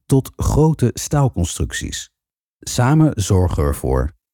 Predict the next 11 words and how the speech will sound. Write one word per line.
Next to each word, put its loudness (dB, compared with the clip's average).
dat -8
staal 0
jarenlang -2
beschermd -2
blijft -8
en -6
klaar 0
is 0
voor -2
de 0
toekomst. -2